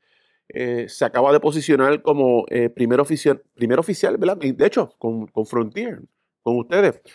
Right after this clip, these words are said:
Una jovencita, ¿verdad? Que está, eh, bien preparada en la aviación, ¿verdad? Con muchas experiencias, con mucha, mucha experiencia. Y gracias a Dios se le logró esta oportunidad de establecerse con una línea de las, ¿verdad? Con una de las top airlines en los Estados Unidos.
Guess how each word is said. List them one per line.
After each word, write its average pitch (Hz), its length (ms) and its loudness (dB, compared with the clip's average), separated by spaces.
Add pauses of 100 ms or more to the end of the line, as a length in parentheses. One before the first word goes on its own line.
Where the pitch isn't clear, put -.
(420)
Una 147 160 0
jovencita, 185 500 4
¿verdad? 156 280 2
Que 170 100 -4
está, 151 540 2
eh, 131 240 2
bien 135 200 0
preparada 151 440 2
en 156 60 0
la 151 60 2
aviación, 139 500 -4
¿verdad? 113 360 -4
Con 123 80 -12
muchas 127 300 -2
experiencias, 135 480 0
con 120 100 -2
mucha, 165 280 -2
mucha 135 240 -2
experiencia. 139 560 0 (600)
Y 226 220 0
gracias 156 320 2
a 170 40 0
Dios 175 120 0
se 175 80 0
le 160 80 4
logró 139 580 4
esta 131 240 -4
oportunidad 139 640 -2 (260)
de 117 80 -8
establecerse 113 640 -2
con 120 160 -2
una 127 180 2
línea 127 240 0
de 123 100 -2
las, 120 240 -4
¿verdad? 139 180 -4
Con 117 120 -4
una 123 160 2
de 139 60 8
las 117 200 0 (240)
top 123 180 0
airlines 127 360 4
en 117 100 0
los 117 100 2
Estados 123 340 0
Unidos. 139 320 2